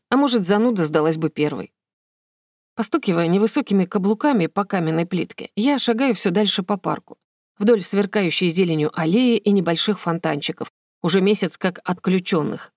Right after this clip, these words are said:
мимо занятых студентами скамеек. Несколько раз небрежно машу знакомым и вежливо улыбаюсь. Половину окликающих ребят даже не помню.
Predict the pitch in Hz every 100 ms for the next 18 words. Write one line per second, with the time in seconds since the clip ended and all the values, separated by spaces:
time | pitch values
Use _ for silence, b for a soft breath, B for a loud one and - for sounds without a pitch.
0 | _ 254 320 285 196 214 240 226 208 -
1 | 165 156 156 160 165 165 180 160 143 -
2 | _ _ _ - 202 185 185 180 214 269
3 | 202 175 196 190 185 151 196 196 180 156
4 | 160 - 285 233 196 B B 233 233 254
5 | 220 196 190 185 165 - - - - _
6 | _ _ _ 262 294 311 240 196 240 254
7 | 240 226 208 226 269 208 214 233 233 185
8 | 151 151